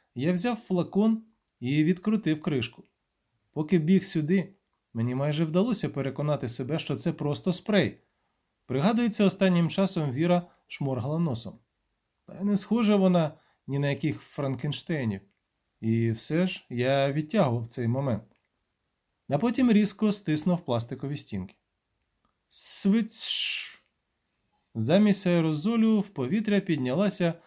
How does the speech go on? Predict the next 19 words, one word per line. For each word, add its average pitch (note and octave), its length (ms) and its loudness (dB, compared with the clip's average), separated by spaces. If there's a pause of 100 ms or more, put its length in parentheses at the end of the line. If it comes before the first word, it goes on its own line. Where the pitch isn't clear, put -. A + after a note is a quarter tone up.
(200)
густа A#2+ 580 0
хмара D3 540 0 (200)
чорного B2 520 -2
пилку. B2+ 460 -10 (1040)
От F#3 300 4
гидота! F3 720 2 (1080)
Я E3+ 160 4
відразу G#3+ 400 4
схопив G#3 440 0
телефон, F3+ 480 2
щоб C3 220 -6
набрати D3 420 0
Вірку. E3 420 0 (800)
Потім F3 320 4
передумав, B2 600 0 (100)
що - 260 -8
я D3+ 80 -2
скажу. D3+ 380 -10 (420)
Накричу? F3 640 -2